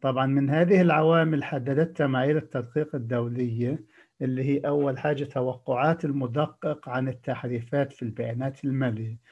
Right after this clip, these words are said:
يعني أنا كمدقق للشركة، آه،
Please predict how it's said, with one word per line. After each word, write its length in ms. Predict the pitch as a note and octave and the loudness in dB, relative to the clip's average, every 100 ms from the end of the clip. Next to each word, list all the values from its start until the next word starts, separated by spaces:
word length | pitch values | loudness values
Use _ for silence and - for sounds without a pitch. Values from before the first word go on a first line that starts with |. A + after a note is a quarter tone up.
| - _ - | -20 _ 0
يعني 280 | C#3+ C#3+ D3 | 2 4 2
أنا 300 | D#3+ D#3+ D3 | 0 0 -2
كمدقق 880 | - B2 A#2 C#3 F3 - C#3+ - | -2 -2 -2 -4 -4 -6 -8 -6
للشركة، 800 | A#2 A2+ - C3+ C#3 C3+ E3 F3 F#3 _ _ _ B2+ | -6 -6 -4 -4 -4 -2 0 0 -6 _ _ _ -4
آه، 340 | A#2+ A#2 A2+ | -2 -2 -6